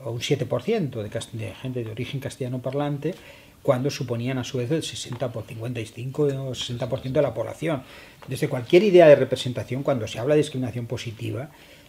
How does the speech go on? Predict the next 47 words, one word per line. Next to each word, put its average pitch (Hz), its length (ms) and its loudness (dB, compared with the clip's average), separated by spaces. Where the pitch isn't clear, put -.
precisamente 143 580 0
ahí 170 240 4
es 139 100 6
donde 110 200 -6
tendría 104 260 -8
mucho 104 160 -12
sentido. 110 280 -12
El - 40 -16
concepto 127 220 -8
de 151 80 2
discriminación 139 340 -4
positiva 123 320 -4
en 143 80 -2
unos 127 100 -8
contextos 117 440 -10
tiene 120 240 -12
sentido 139 420 -2
o 117 60 -6
en 120 80 -8
otros 123 280 -10
no, 185 220 -2
pero 107 220 -8
no 110 80 -10
hay 147 80 0
un 151 100 4
contexto 147 420 2
que 143 160 -2
quiere 127 180 2
decir 123 300 -2
que 117 200 -2
personas 120 640 2
que 107 720 -8
tienen, 120 340 -6
bueno, 165 160 -6
no 147 140 4
están 147 220 2
representadas 147 600 2
en 127 120 -2
virtud 117 300 -2
de 156 60 0
su - 120 -10
presencia 127 360 -4
al 143 120 -2
conjunto 131 400 -4
de - 20 2
la 117 120 -2
población, - 440 -10